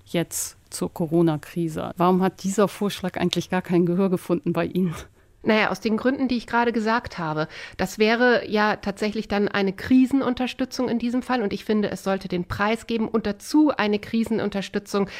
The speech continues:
Speaker 2: für alle, die es nötig haben in diesen Zeiten. Ich würde das nicht vermischen. Ich finde damit,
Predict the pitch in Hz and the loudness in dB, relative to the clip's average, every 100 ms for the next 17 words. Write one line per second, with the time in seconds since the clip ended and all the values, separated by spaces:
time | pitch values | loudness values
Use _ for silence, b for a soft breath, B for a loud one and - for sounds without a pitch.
0 | B - 202 202 208 196 196 196 185 175 | B -2 0 2 2 2 -2 2 4 4
1 | 175 175 160 156 170 170 160 160 - 160 | 2 -6 -4 -2 -2 -2 -2 -4 -4 -6
2 | - 170 B B 220 240 - 220 214 196 | -4 -6 B B -2 -2 2 2 2 0
3 | 220 233 - 190 247 - 294 214 - 262 | 0 -2 0 0 0 0 -2 -4 -2 0
4 | 254 214 185 220 240 | 0 0 0 0 -2